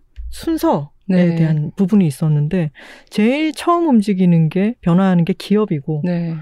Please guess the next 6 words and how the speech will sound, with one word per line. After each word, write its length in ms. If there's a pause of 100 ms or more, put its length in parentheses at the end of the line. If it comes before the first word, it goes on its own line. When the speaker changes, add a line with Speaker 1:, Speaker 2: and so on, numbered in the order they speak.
(140)
Speaker 1:
제일 260
마지막에 500
움직이는 540
게 260 (320)
교육, 440
그다음에 600